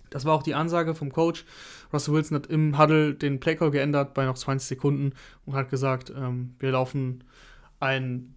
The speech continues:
Touchpass auf David Moore, damit er seine Reception macht, damit er die Marke erreicht, die er brauchte, um, ich glaub, fünfhunderttausend oder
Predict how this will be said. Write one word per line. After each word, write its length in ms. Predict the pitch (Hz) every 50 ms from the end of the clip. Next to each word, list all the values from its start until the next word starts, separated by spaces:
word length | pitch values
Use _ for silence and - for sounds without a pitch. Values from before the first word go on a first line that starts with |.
| - _
Touchpass 640 | - 175 170 - - - 170 156 156 156 - - -
auf 240 | 139 135 135 131 -
David 300 | - 143 135 131 135 143
Moore, 240 | 151 160 170 170
damit 240 | 156 143 139 139 143
er 60 | 135
seine 220 | 127 131 131 127 123
Reception 400 | 127 - 175 175 175 - 160 147
macht, 220 | 147 143 147 -
damit 240 | 139 131 135 127 131
er 180 | 131 127 127 - - - - -
die 60 | - 143
Marke 340 | 135 143 160 170 - -
erreicht, 360 | 147 139 135 143 147 147 147 147
die 60 | 135
er 60 | 127
brauchte, 580 | 127 127 131 147 156 156 - 160 151 151 147 147 - - - - - - - - _ _
um, 360 | - 151 147 151 156 151 151 - - - _ _ _
ich 100 | - -
glaub, 200 | - 139 131 -
fünfhunderttausend 840 | - 156 151 - 151 139 135 127 - 139 139 139 143 147 147 147 -
oder 360 | 139 139 135 127 131 131 127